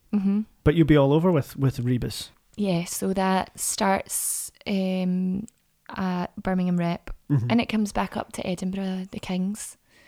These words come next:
Speaker 1: in October. And then I'm not even sure where it goes, actually.
Speaker 2: But it's a
Speaker 1: I think
Speaker 2: bit of a tour. It's like a
Speaker 1: Aberdeen,
Speaker 2: Yeah.
Speaker 1: Northampton, I wanna say, Nottingham. I
Speaker 2: All
Speaker 1: think
Speaker 2: those great places we've visited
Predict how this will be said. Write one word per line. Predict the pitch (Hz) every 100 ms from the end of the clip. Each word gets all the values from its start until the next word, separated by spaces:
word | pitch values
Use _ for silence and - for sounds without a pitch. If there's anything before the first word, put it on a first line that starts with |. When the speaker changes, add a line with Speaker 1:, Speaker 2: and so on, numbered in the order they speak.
| _ _ _ -
Speaker 1:
in | 196
October. | - 190 175 202 214 - _ _ _ _ _ _ _
And | 220 226 220 -
then | 214 226 285
I'm | 320 311
not | 320 302
even | 269 240
sure | 226 208
where | 202
it | 202
goes, | 190 214 -
actually. | - - - 180 - _ _
Speaker 2:
But | -
it's | -
a |
Speaker 1:
I | 269
think |
Speaker 2:
bit | 254
of |
a | 143
tour. | - 170
It's | 131 151
like | 147
a | 143 127 -
Speaker 1:
Aberdeen, | 254 247 220 226 220 226 220 -
Speaker 2:
Yeah. | 139 117 117 _ _ _ -
Speaker 1:
Northampton, | 220 208 - 240 247 - 269 254
I |
wanna | 262 254
say, | - 262 254 - _ _ _ _
Nottingham. | 226 214 - 233 226 233 _ _ _ _ _ _ _ _ _ _ _ -
I |
Speaker 2:
All | 147
Speaker 1:
think | 151
Speaker 2:
those | 143
great | 143 -
places | 127 123 135 -
we've | 127 117
visited | 127 120 123 135